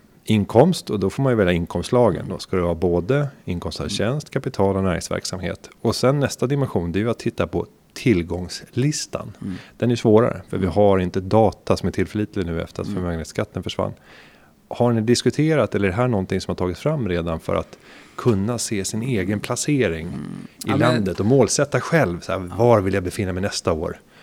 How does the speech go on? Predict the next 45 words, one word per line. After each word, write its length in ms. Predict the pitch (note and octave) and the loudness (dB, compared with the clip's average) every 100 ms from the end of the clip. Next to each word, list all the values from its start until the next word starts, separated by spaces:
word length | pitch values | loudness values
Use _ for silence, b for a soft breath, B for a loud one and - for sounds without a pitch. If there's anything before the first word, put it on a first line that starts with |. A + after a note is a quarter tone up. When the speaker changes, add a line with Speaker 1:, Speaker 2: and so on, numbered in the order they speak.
| B | B
Speaker 2:
Ja, 80 | C3+ | 0
men 100 | C3+ | 0
jag 80 | C3 | 0
tror 220 | E3 C#3 | 0 0
att 160 | C3 - - | -2 -12 -8
utifrån 460 | C3+ B2+ A#2 C3 | -8 -6 -6 -4
ett 180 | B2 - - | -6 -10 -18
väldigt 440 | - A#2 A2+ - - _ | -8 -6 -6 -10 -18 _
rationellt 720 | - C#3 D3+ - B2 G2+ - - | -2 0 0 -2 -6 -6 -8 -12
perspektiv, 520 | A2 G#2+ - G2+ F#3 - D4+ | -14 -12 -8 -6 -8 -14 -16
eh, 60 | B2 | -12
du 240 | G#2 G#2 | -10 -6
är 40 | A2+ | -6
en 60 | |
väldigt 260 | A2 G#2 G2+ | -6 -8 -8
rationell 400 | A2 - G#2+ G2+ | -10 -8 -8 -6
människa, 420 | G#2+ G#2 - F3+ - | -6 -8 -10 -12 -12
så 120 | - | -12
tror 100 | A2+ | -10
jag 40 | G#2 | -8
att 60 | |
det 60 | G2+ | -8
där 180 | G#2 G2+ | -8 -8
hade 200 | G2 G2 | -8 -8
funkat 340 | A2 G2+ G2+ | -8 -8 -10
ganska 240 | F#2+ F#2 | -10 -8
bra. 300 | - F2+ D#3+ - - | -6 -6 -8 -12 -8
Speaker 1:
Mm. 880 | F#2 E2 F#2+ - - A2+ A2+ A2 G#2+ | -6 -6 -10 -14 -6 -2 -2 -2 -2
Speaker 2:
Eh, 80 | - | -4
men 320 | - C3 B2+ - - _ _ _ | -2 0 0 -2 -12 _ _ _
vad 260 | - C3+ B2+ | -2 0 2
händer 800 | C#3+ C#3+ C#3 B2+ B2 B2 B2 - | 0 0 0 0 0 0 -4 -10
med 220 | - B2 A#2+ | -8 -2 0
min 260 | A#2+ A#2 | 0 -2
självkänsla 760 | - C3 A#2 D3+ D3 C3+ - A#2+ - _ _ - | -2 -2 -2 -2 -2 -4 -6 -8 -14 _ _ -2
och 100 | B2 | 0
mitt 140 | A#2+ | 0
självförtroende 640 | - B2 - - D3 B2+ | -2 -4 -2 -2 0 0
att 60 | A#2 | -2
spara 180 | - A2+ | -4 -4
pengar 400 | D3+ C#3+ A#2 A2 | -4 -2 -4 -4
om 160 | B2 | -4
jag 120 | A#2 A2+ | -2 -4
ligger 560 | A2 G#2+ G#2+ G#2+ G#2+ | -6 -6 -4 -4 -6
på, 520 | - - G2+ G2 F#2 | -8 -10 -8 -6 -8